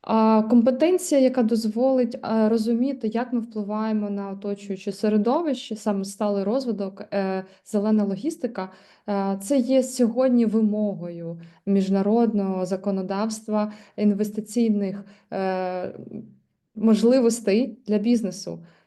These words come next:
Коли ви хочете стати постачальником для великих компаній, ви маєте заповняти анкети, де ви маєте чітко підтверджувати, що ви робите в напрямку безпеки, е,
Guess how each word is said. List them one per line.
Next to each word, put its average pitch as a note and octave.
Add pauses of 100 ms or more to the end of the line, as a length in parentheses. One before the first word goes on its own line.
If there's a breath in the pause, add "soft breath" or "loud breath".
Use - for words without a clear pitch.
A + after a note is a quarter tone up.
(140 loud breath)
Коли A3
ви A3
хочете A3
стати G#3
постачальником G3
для F3
великих F#3+
компаній, C4
ви A3+
маєте A3+
заповняти G#3+
анкети, G3+
де G3+
ви G3
маєте G3+
чітко -
підтверджувати, G3 (300 loud breath)
що -
ви B3+
робите G#3
в F#3+
напрямку F#3+ (260 loud breath)
безпеки, A3
е, F#3+